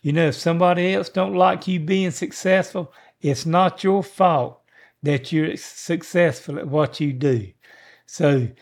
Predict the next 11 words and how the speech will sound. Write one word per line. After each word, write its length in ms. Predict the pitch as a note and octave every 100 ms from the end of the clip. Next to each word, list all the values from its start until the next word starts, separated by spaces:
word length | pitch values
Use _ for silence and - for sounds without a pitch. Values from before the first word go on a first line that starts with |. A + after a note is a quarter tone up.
| _ _ _
whether 280 | - E3+ E3
it's 420 | F#3 F3 C3+ -
less 420 | D#3+ F3+ G#3 G3 G3
money 480 | F#3+ G3+ G#3 A3+
or 240 | C#4+ C#3+ C#3
more 360 | D3+ G3+ A3
money 380 | G3 E3 D#3 D#3+
with 280 | C#3+ C3+ -
what 260 | F3 - -
you 140 | D3
make, 500 | D#3 F#3+ E3 D3 _